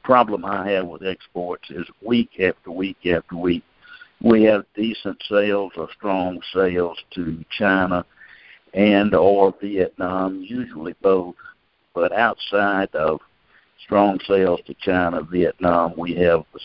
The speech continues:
some weeks with decent sales to Turkey, some weeks with decent sales to Pakistan or Bangladesh, but then say basically no other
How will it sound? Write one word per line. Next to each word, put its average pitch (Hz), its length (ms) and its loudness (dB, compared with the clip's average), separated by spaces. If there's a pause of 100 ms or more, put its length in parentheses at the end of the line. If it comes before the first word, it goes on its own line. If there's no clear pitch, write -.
some 107 260 2
weeks 98 320 -6
with 85 220 0
decent 101 380 0 (100)
sales 87 440 2
to - 60 -20 (140)
Turkey, 87 400 0 (100)
some 95 240 0
weeks 92 400 -4
with 85 220 -6
decent - 380 -2 (120)
sales 87 420 2
to - 60 -18
Pakistan 85 760 -2
or 78 80 -4
Bangladesh, 78 720 0 (640)
but 110 200 6
then 123 360 0 (420)
say 107 240 4 (340)
basically 98 520 -2
no 90 340 2
other 76 160 -4